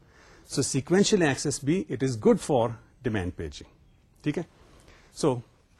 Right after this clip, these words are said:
think about the other structures and, uh, programming techniques that I have listed here۔ Let me know if you have any questions via email۔ اچھا، اب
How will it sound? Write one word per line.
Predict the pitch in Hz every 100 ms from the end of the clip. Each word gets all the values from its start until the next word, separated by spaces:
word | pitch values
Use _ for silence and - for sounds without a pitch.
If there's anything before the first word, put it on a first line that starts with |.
| 196
think | 214 190
about | 185 170
the | 170
other | 156 135 - -
structures | - 131 - 151 131 127
and, | 123 113 - -
uh, | 127 104 127 127 110 98 127
programming | 110 120 127 123
techniques | - 127 117 - - _ -
that | 117
I | 110
have |
listed | 123 - 156 131
here۔ | 117 117 - _ _ _ _ _ _ _ _ -
Let | 123
me | 123 151
know |
if | 143 -
you | 135
have |
any | 131 123
questions | 104 127 113 107
via | 101 117 80
email۔ | 67 - - _ _ _ _ _ _ _ _ _ _ _ _ _ _ _ _ _ _ - - - - -
اچھا، | 143 165 143 - _ _ _ _ _ _ _ _ _
اب | - 147